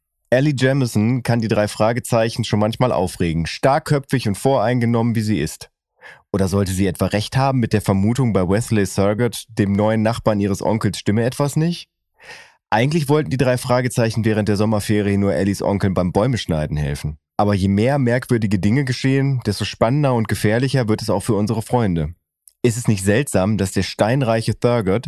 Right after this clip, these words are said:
ausgerechnet die alte verlassene Silbermine gekauft hat, die berüchtigte Todesfalle? Und warum wird er gleich so zornig, als Ellie versucht, das Bergwerk zu erforschen?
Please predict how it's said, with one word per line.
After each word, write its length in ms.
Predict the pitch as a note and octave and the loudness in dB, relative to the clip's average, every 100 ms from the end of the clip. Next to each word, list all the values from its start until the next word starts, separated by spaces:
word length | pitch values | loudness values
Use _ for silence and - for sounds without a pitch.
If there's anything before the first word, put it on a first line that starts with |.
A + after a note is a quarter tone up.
| - | -2
ausgerechnet 800 | A#2+ E3 - A2+ A2 A#2 A2+ G#2+ | 0 0 0 0 0 0 0 0
die 80 | - | 0
alte 260 | G#2 C3+ | 0 -2
verlassene 520 | B2+ A#2+ A2+ A2+ A2 G2 | 0 0 2 0 0 2
Silbermine 520 | A2+ B2+ F#2+ F#2+ F#2 | 2 2 2 0 0
gekauft 440 | E2+ F2 E2 - | -2 -2 -2 0
hat, 220 | F#2+ B2+ - - - | -2 -2 -10 -20 -4
die 60 | A2 | 0
berüchtigte 520 | G#2+ C3 D3 A#2+ F#2+ | 2 2 0 -4 -4
Todesfalle? 800 | - D3 A#2 - - E2+ G2 D#3 - | 0 0 0 -2 0 0 0 -2 -2
Und 180 | G#2+ F#2 | 0 2
warum 360 | G#2+ B2+ D3+ A#2+ | 2 2 0 0
wird 120 | A2+ | 0
er 80 | G#2+ | 2
gleich 240 | A2 A2+ | 2 0
so 80 | G#2+ | -4
zornig, 460 | - A#2 C#3 - | 0 2 2 2
als 120 | G2+ - | 0 0
Ellie 220 | A#2+ A#2+ | 0 0
versucht, 380 | A2+ G#2 A2+ G2 | 0 0 -2 -2
das 100 | - | 0
Bergwerk 440 | G#2+ A#2 G#2+ - | 0 0 -4 -2
zu 100 | G#2 | -2
erforschen? 600 | F2+ - B2 C3+ D2+ | 0 0 -2 -2 -4